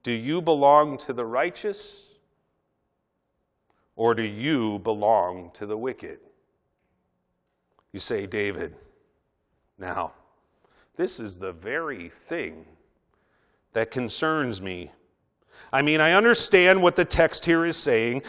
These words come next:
but I've not lived up to it. Not perfectly, not consistently. I've not always avoided in-,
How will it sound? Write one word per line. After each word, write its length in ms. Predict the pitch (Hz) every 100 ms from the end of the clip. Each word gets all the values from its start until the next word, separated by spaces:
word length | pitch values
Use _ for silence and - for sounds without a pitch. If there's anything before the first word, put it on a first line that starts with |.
| -
but 140 | 165
I've 160 | 175 160
not 260 | 180 180 160
lived 240 | 175 156
up 260 | 180 202 -
to 220 | - 98
it. 240 | 82 90 _ _ _ _ _ _ _ _ - -
Not 200 | 156 220
perfectly, 680 | - 139 - 127 127 135 185 - -
not 200 | 165 180
consistently. 1000 | 208 165 - 139 - 135 120 127 180 - - _ _ _ _ _ _ - -
I've 160 | 156
not 220 | 180 196 214
always 420 | 190 196 196 165
avoided 560 | 165 147 151 143 143
in-, 540 | 147 160 156 151 135